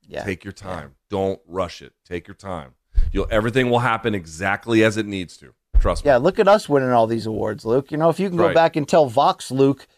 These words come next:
Speaker 1: to just shut up, everything's gonna be all right, all right? It's not
Speaker 2: I don't
Speaker 1: that
Speaker 2: think
Speaker 1: bad.
Speaker 2: they care about anything in my life one way or the other. All right, B C, I wanna remind everyone, we all want to turn back the clock and relive those glory days. For me,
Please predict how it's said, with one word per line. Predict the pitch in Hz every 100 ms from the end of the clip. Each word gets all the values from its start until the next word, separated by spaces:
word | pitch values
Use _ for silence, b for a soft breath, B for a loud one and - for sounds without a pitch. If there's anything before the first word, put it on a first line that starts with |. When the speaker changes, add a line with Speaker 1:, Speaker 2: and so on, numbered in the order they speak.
| _ _
Speaker 1:
to | 131
just | 143 -
shut | 180
up, | 175 -
everything's | 143 175 175
gonna | 185
be | 160 165
all | 151
right, | 107 -
all | -
right? | 120 175 - _ _ _ _
It's | _
not | 147
Speaker 2:
I |
don't | 120
Speaker 1:
that | 143
Speaker 2:
think | 131
Speaker 1:
bad. | 101 101
Speaker 2:
they |
care | 120 101 92 90 _ -
about | 98 101 95
anything | 107 101 98
in | 92
my | 90
life | 87 87 87
one | 92
way | 87
or | 85
the | 80 80
other. | 76 76
All | 156
right, | 170 110
B | 113
C, | 127 117 - _ _
I | 135
wanna | 165
remind | 151 139 165 160
everyone, | 120 117 123 120 113 _
we | 131 143
all | 170 254 262
want | 190 -
to | 135
turn | 160 151
back | 139 135
the | 127
clock | - 131 127
and | 127
relive | 120 123 127 113
those | 113
glory | 95 120 143 123
days. | 98 87 85 -
For | - 107
me, | 147 165 113